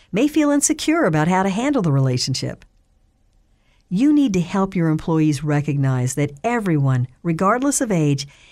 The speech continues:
has distinct skills and different things they bring to the table. Regardless of differences, everyone deserves to be treated with respect. What follows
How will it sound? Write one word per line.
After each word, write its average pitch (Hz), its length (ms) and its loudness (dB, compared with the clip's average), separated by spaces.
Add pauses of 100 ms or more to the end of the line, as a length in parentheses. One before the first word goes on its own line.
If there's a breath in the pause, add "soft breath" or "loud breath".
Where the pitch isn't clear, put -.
(140 loud breath)
has 233 220 -2
distinct 294 580 0
skills 262 680 0
and 170 180 0
different 240 380 -4
things 180 260 0
they 165 100 0
bring 170 200 0
to 165 100 0
the 151 80 0
table. 139 480 0 (380)
Regardless 269 720 0
of 160 140 -2
differences, 151 640 -2 (240 soft breath)
everyone 214 540 0
deserves 143 500 0
to 147 80 -6
be 143 100 -2
treated 147 420 -2
with 135 220 -6
respect. 139 640 -2 (880)
What 302 200 -2
follows 160 600 0